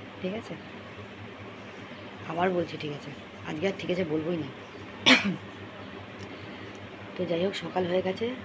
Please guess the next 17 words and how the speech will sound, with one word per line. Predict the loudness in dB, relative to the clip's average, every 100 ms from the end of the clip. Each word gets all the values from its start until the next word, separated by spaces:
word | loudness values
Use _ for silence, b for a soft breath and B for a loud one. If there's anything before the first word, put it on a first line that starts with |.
| -6
উঠোন | -4 -2 -2 2
টুটন | 2
ঝাড় | 2 -2 2
দেওয়া, | 0 0 -4 -4
ঠাকুরের | -4 2 0 2
কাজ | 0 -2 -2
টাজ | -2 -2 -4
সব | -2 0
হয়ে | 0 2
গেছে। | 0 0
এবার | -4 -2
চা | 0 0 0
বানাচ্ছি, | -2 -2 -4 -6 -2
চা | -2 0
করব। | -4 -4 -6 -8 -10 -10 -10 -10 -10 -6
চা | -4 -4 -4 -2
খেয়ে | -2